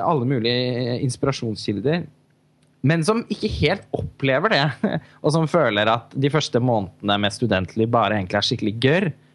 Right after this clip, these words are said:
før hun da møter denne smått utrolige rollefiguren til Greta Gerwig, som, som forteller henne om kunsten og livet og New York og, øh, og alt som, alt som er der. Men, øh, og, og det er jo et veldig sånn, det er jo komisk potensiale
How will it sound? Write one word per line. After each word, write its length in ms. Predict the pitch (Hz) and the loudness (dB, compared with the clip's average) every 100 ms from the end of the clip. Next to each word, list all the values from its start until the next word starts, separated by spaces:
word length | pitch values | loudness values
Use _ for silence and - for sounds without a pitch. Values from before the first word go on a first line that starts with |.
| _ | _
før 320 | - 107 104 | 0 2 2
hun 220 | 120 120 117 | 0 0 0
da 140 | 104 107 | 0 0
møter 480 | 110 101 82 - 101 | -2 -2 -6 -6 -6
denne 220 | 95 98 - - _ - | -4 -6 -8 -20 _ -6
smått 320 | - 90 117 | -4 -2 -2
utrolige 480 | - 104 90 90 98 101 95 95 87 | -2 -2 2 2 4 2 2 2 2
rollefiguren 400 | 107 101 - 90 | 2 0 -2 -4
til 160 | 87 92 92 | -4 -6 -2
Greta 260 | - 95 98 | -2 0 2
Gerwig, 320 | 85 90 90 | 0 0 -4
som, 160 | - - | -8 -14
som 240 | - - - | -10 -10 -6
forteller 400 | - 104 104 95 | -2 0 2 0
henne 160 | 98 101 | -2 -4
om 60 | - | -8
kunsten 480 | - - 107 - 107 | -10 -8 -8 -6 -4
og 80 | 107 | -2
livet 240 | 92 85 | -2 0
og 80 | 104 | 0
New 160 | 101 101 | 2 2
York 300 | 95 92 82 | 0 -2 -6
og, 100 | 80 - - - _ _ _ _ | -10 -14 -20 -20 _ _ _ _
øh, 360 | - 90 92 110 - _ _ _ | -2 0 0 -2 -4 _ _ _
og 680 | 117 113 107 98 87 98 101 | -2 0 0 0 0 -2 0
alt 220 | 101 95 | 0 0
som, 160 | 104 92 107 - - _ _ _ - | -2 -2 -4 -10 -20 _ _ _ 0
alt 220 | 113 - | 0 0
som 140 | 127 117 | 0 2
er 60 | |
der. 140 | 117 117 - - | 2 -2 -8 -2
Men, 200 | 151 180 - - | 0 0 -4 -8
øh, 240 | - 131 123 131 | 0 2 2 2
og, 140 | 151 147 - | 0 0 0
og 80 | 160 | 2
det 80 | |
er 140 | 165 151 | 4 2
jo 60 | 160 | 2
et 220 | 151 - - | 0 -6 0
veldig 320 | 160 123 135 | 2 2 2
sånn, 140 | 123 110 - | 2 -2 -2
det 80 | 139 | 0
er 160 | 127 139 | 2 2
jo 120 | 143 | 0
komisk 440 | - 123 110 117 - | 0 0 2 0 0
potensiale 640 | 123 127 117 127 98 98 | -2 -2 2 4 4 2